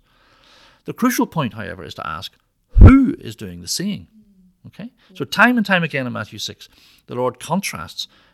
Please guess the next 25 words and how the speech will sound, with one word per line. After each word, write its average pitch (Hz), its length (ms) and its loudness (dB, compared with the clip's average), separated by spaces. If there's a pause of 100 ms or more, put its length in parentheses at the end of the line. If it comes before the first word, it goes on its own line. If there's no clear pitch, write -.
the 110 160 -4
admiration 143 640 2
of 82 80 -12
strangers 101 580 -10 (380)
with - 340 -10
what 131 140 -14
we 139 80 -10
might 113 180 -12
call 104 260 -14
the 104 200 -16
approving 143 760 -4
look - 380 -12
of 92 140 -12
our 90 120 -14
Father 92 440 -14
in 85 120 -20
heaven. 82 280 -20 (1160)
Right? 113 140 -20 (260)
He 214 360 -6
sees 120 400 -4
what 104 100 -14
is 95 80 -16
done 101 160 -16
in 98 80 -16
secret. - 400 -12